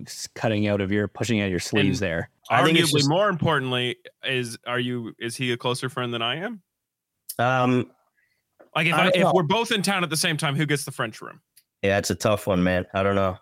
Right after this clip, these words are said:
Speaker 3: I mean, I've talked to him,
Speaker 2: <laughs>
Speaker 3: talked to him a few times. It was actually, it's a cool story the way it came about. Number one, you wanna talk about my upper body? That's just off-season nascar weight, man. But, um, I think, uh,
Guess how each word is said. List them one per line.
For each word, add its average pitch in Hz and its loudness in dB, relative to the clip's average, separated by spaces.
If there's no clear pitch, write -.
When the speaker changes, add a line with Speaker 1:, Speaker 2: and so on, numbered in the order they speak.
Speaker 3:
I 104 -2
mean, 107 2
I've 107 0
talked 117 2
to 120 2
him, 117 2
Speaker 2:
<laughs> - -14
Speaker 3:
talked 143 0
to 143 0
him 135 4
a 120 2
few 127 -2
times. 123 0
It 175 2
was 175 2
actually, 226 2
it's 143 0
a 147 2
cool 180 0
story 139 2
the 120 2
way 117 4
it 104 -2
came 113 0
about. 104 2
Number 139 2
one, 127 2
you 120 2
wanna 120 2
talk 110 0
about 107 2
my 98 2
upper 107 0
body? 95 2
That's 107 0
just - -4
off-season 101 2
nascar 98 0
weight, 87 0
man. 87 0
But, 107 0
um, 95 2
I 123 2
think, 208 0
uh, 127 2